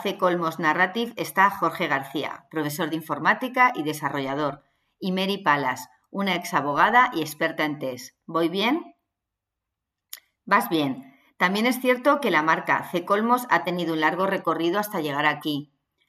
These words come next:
Nació hace más de diez años como un proyecto personal de Jorge y evolucionó hasta convertirse en una comunidad de desarr-, desarrolladores dedicados a una gran variedad de proyectos, antes de centrar el foco en los videojuegos.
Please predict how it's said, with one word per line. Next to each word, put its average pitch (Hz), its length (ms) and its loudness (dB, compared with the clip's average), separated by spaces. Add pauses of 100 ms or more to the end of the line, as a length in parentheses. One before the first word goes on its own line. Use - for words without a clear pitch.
Nació 208 540 2
hace 190 220 2
más 180 200 2
de 160 100 -2
diez 147 220 -4
años 220 340 0
como 160 180 -4
un 180 80 -4
proyecto 170 440 -2
personal 156 520 -2
de 160 100 -4
Jorge 208 560 -2
y 180 120 -2
evolucionó 165 680 -2
hasta 220 260 -2
convertirse 190 800 -4 (300)
en 185 120 0
una 226 220 4
comunidad 190 480 0
de 143 160 -4
desarr-, 139 460 -6
desarrolladores 151 1000 -2
dedicados 170 680 -2
a 165 120 2
una 170 160 0
gran 165 200 2
variedad 160 340 -2
de 165 120 -4
proyectos, 151 640 -8 (400)
antes 190 320 0
de 202 120 -2
centrar 170 440 0
el 151 140 -2
foco 196 480 0
en 175 100 -4
los 151 140 -2
videojuegos. 139 760 -6